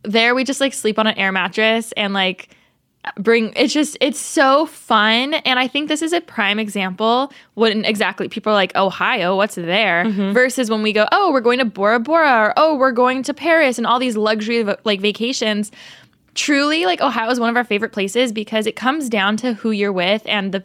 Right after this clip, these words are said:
Speaker 1: your f-, friendships.
Speaker 2: Yeah.
Speaker 1: Like, you could be anywhere in the freaking world
Speaker 2: Mm-hmm.
Speaker 1: that's so luxurious and not have a good time. Or we would rather be on an air mattress in the middle of Columbus
Speaker 2: Oh,
Speaker 1: with
Speaker 2: I
Speaker 1: our
Speaker 2: love
Speaker 1: friends.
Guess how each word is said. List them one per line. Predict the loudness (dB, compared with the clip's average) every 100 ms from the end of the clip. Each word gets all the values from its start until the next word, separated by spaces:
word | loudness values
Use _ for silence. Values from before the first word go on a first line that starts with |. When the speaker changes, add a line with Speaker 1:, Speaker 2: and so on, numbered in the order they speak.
| _
Speaker 1:
your | -4 -4
f-, | -4 -20 _ _
friendships. | -4 -2 -2 -2 -4 -2
Speaker 2:
Yeah. | 0
Speaker 1:
Like, | 2
you | 0
could | 2 2
be | 2 2
anywhere | -2 0 2
in | 2 2
the |
freaking | -2 -4 -4 0
world | 2 4 4 2 0
Speaker 2:
Mm-hmm. | -6 -6 -6 -6 -10 _ _ _
Speaker 1:
that's | -2 -2 0
so | 2 2
luxurious | 2 0 2 2 2 2 0
and | -2 -2 0 -2
not | 0 0 0
have | 0
a | 0
good | 0 0
time. | -2 -2 2 2 2 -2 2
Or | 4 4 2 -6 _
we | 0 2
would | 4 2
rather | 0 0 0
be | 2 2
on | 2 0
an | 0
air | 0 0
mattress | 0 -2 2 2 2 0
in | -2
the |
middle | 0 2 2
of | 0
Columbus | 0 2 2 2 2 2 2 -4 -18 -20 -16 -2
Speaker 2:
Oh, | 2
Speaker 1:
with | 4
Speaker 2:
I | 4
Speaker 1:
our | 2
Speaker 2:
love | 2
Speaker 1:
friends. | 2 2 0 0